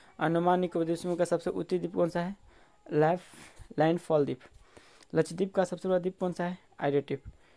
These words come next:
निम्न में से कौन सा महाराष्ट्र में नहीं है? Palghat। Harlock द्वीप का नया नाम क्या है? Swaraj द्वीप।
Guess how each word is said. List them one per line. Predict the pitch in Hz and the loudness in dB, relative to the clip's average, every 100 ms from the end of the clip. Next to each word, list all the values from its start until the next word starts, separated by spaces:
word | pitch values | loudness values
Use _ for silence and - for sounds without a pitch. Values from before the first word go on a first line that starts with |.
| _ - | _ -2
निम्न | 170 | 0
में | 190 | 0
से | 190 | -2
कौन | 185 185 | 0 0
सा | 190 | 0
महाराष्ट्र | 185 175 170 170 170 | 0 2 2 0 -2
में | |
नहीं | 160 143 | -2 -4
है? | 139 - - | -8 -10 0
Palghat। | 143 139 139 - - _ _ _ _ _ _ _ | 0 0 -6 -16 -20 _ _ _ _ _ _ _
Harlock | - 160 170 196 196 | 0 2 4 4 2
द्वीप | 185 185 | -6 -4
का | 185 | -2
नया | 180 175 | 0 0
नाम | 180 175 | 0 -2
क्या | 175 | -6
है? | 156 - | -6 -10
Swaraj | - 147 143 | -2 2 2
द्वीप। | 147 | 0